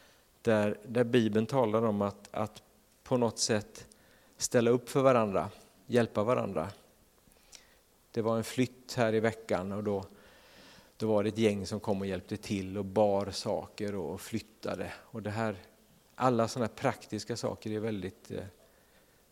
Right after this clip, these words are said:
är väldigt speciella och hör till en, en, en, den gemenskap vi har som syskon.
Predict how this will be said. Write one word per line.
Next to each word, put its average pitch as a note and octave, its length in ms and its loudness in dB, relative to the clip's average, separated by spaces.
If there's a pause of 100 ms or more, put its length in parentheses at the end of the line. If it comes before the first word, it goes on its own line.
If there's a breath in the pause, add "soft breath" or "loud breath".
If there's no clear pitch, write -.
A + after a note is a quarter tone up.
är A2 80 -2
väldigt G#2 240 0
speciella G2+ 640 -4 (160)
och A2+ 140 -8
hör G#2+ 160 0
till G#2+ 300 -4
en, G2+ 200 -6 (140)
en, G#2+ 300 -10
en, G2+ 340 -6 (720)
den A2 240 0
gemenskap A2 600 -4
vi A2+ 120 -6
har G#2+ 220 -2
som A2 180 -8
syskon. A2+ 460 -8